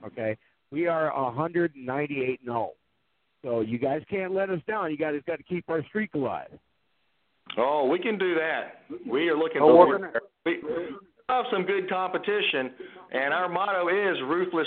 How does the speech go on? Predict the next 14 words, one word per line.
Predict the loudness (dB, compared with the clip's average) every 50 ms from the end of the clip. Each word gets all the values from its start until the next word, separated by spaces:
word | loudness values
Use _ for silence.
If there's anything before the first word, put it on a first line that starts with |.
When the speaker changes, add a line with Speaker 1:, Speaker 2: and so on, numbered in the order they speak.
| -2 -2
Speaker 2:
domination. | -2 -2 0 0 0 0 0 0 0 0 0 -2 -4 -4 -2
So | -2 0 0
whoever | 0 0 0 0 0 -2 -2 -4 -4
steps | -4 -4 -4 -4 -4 -4
in | -4 -2
the | -2 -2
ring | -2 -2 -2 -4 -4 -2 -4
against | -4 -4 -4 -4 -4 -4 -4 -6 -4
us | -4 -2 -2 -2 -4 -4 -8 -12 -14 -16 -14 -12 -10 -10 -10 -6 -2
has | -2 -2 -2 -2 -2
got | -2 -2 -2 0
their | -2 -2
hands | 0 -2 -2 -2 -4 -4 -2
full. | 0 0 0 -2 -4 -6 -14